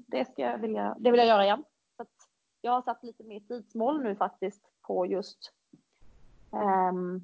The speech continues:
mina åtaganden i år. Så att det är väl egentligen att jag ska springa Stockholm Marathon, eh, i slutet på,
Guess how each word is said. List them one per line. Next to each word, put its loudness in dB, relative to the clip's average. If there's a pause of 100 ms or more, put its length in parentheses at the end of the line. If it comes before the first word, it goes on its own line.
mina -2 (720)
åtaganden 2
i -2
år. 0
Så -10
att -14 (580)
det -2 (440)
är 4
väl 0
egentligen -2
att -10
jag -6
ska -10
springa 0 (440)
Stockholm 4
Marathon, 0 (280)
eh, -8
i 0 (260)
slutet -4
på, 2